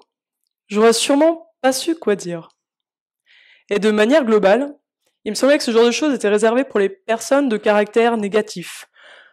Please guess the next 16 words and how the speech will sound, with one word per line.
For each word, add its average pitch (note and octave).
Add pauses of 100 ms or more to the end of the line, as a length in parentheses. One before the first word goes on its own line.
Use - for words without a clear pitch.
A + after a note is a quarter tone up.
(160)
pessimiste, A3
voire G3+
fataliste. F3+ (1200)
Et A#3+
j'étais C4
très E4+
loin F4
de D#4
me C4+
douter A#3+
que D4+
ça B3
pourrait A#3+
m'arriver A#3
à A#3
moi. F#3